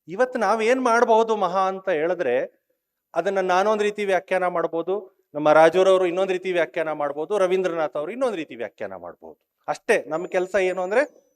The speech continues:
ಭಿನ್ನ ಭಿನ್ನ ವ್ಯಾಖ್ಯಾನ, ಭಿನ್ನ ಭಿನ್ನ ಸಂಶೋಧನೆ, ವಸ್ತು ಒಂದೇ,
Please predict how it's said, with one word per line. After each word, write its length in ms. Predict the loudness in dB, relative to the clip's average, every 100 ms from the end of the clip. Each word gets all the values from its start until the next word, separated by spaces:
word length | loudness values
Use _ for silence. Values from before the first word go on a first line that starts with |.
| -6
ಭಿನ್ನ 260 | -2 0
ಭಿನ್ನ 240 | -2 -2 -4
ವ್ಯಾಖ್ಯಾನ, 520 | -2 -4 -4 -6 -6
ಭಿನ್ನ 260 | -6 -6 -6
ಭಿನ್ನ 220 | -6 -8
ಸಂಶೋಧನೆ, 540 | -8 -8 -6 -6 -6
ವಸ್ತು 640 | -4 -6 -6 -4 -4 -6 _ _ _
ಒಂದೇ, 380 | -4 -4 -4 -8